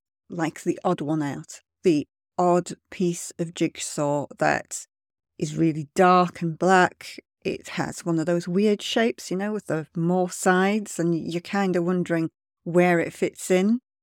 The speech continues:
Does it fit in? Why is it so different from the other pieces on the jigsaw? It's not the blue sky. It's not the grass. It's something distinctive, this piece of jigsaw.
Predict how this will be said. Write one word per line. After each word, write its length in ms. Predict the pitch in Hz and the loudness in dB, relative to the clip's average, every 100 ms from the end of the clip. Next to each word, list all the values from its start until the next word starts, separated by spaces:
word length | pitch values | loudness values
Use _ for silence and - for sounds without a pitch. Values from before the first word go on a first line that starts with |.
| _ _ - | _ _ -2
Does 180 | 214 208 | -2 0
it 160 | - | -2
fit 240 | - - - | 0 -4 -2
in? 300 | 185 185 214 202 | 0 0 0 -4
Why 320 | 175 190 202 | -2 0 0
is 160 | 196 | 0
it 140 | - - | -4 -4
so 220 | - 185 | -2 -2
different 520 | 180 175 - 196 - | 0 -2 -2 -4 -4
from 220 | - 175 | -4 0
the 120 | 175 170 | 2 0
other 160 | 165 | -2
pieces 440 | - 180 - 170 175 | -4 -6 -6 -6 -4
on 100 | 175 | -4
the 80 | |
jigsaw? 600 | 175 - 180 - 190 180 190 _ _ _ - | -4 -6 -8 -4 0 0 -2 _ _ _ -6
It's 240 | 190 - | -6 -2
not 300 | 190 180 - | 0 0 0
the 80 | - | -6
blue 280 | 175 180 185 | 2 4 4
sky. 680 | - - 185 185 190 196 202 - | 2 -2 0 2 2 -2 -6 -6
It's 300 | 185 - - | -6 -4 0
not 240 | 185 - _ | 0 0 _
the 80 | 185 | -2
grass. 640 | 185 180 185 196 - - - _ _ _ | 4 4 4 0 -10 -14 -18 _ _ _
It's 220 | 190 - - | -4 -4 -4
something 600 | - 190 185 190 190 185 | 0 0 2 0 0 -2
distinctive, 840 | 202 - - 180 - - 214 233 - | -6 -6 0 0 0 -4 -4 -4 -6
this 200 | 196 - | -8 -10
piece 300 | - - 208 | -12 -10 -10
of 100 | - | -6
jigsaw. 540 | 214 - - 220 | -8 -6 -4 0